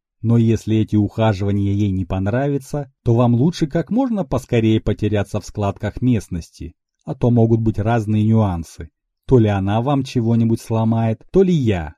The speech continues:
во исполнение обязанностей сюзерена, оторву вам голову за обиду своей верной.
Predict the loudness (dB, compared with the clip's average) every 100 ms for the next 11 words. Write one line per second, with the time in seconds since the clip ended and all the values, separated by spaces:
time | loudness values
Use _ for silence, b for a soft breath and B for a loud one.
0 | _ 0 2 2 0 2 2 4 2 2
1 | 2 0 0 -4 -4 -6 -4 -2 0 0
2 | 0 0 -4 -12 _ -12 -2 0 2 2
3 | 2 2 0 2 4 4 4 2 2 0
4 | 0 -2 -2 -4 -4 -2 0 0 0 0
5 | -2 -6 -10